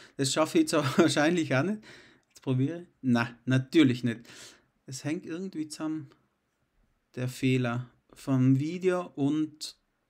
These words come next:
und von dem. Äh, und zwar, aber ist egal. Du kannst im, auf W W W zwei vier sieben brass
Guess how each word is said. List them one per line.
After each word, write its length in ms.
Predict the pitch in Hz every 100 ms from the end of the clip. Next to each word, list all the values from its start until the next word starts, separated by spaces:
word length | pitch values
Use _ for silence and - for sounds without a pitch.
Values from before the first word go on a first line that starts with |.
| _ _
und 220 | 131 123
von 160 | - 107
dem. 220 | 101 127 - - - - - _ -
Äh, 200 | 156 160
und 160 | 175 139
zwar, 260 | 170 180
aber 140 | 151 151
ist 120 | 151
egal. 320 | 139 147 127 - - - - -
Du 120 | 156
kannst 440 | 139 160 196 190 -
im, 500 | 156 156 156 156 156 - _ _ _ _ _ _
auf 260 | 147 135 139
W 200 | 175 165
W 160 | 156
W 180 | 156 208
zwei 300 | 226 143 135
vier 160 | 139 135
sieben 340 | 135 147 139
brass 500 | 135 143 220 - -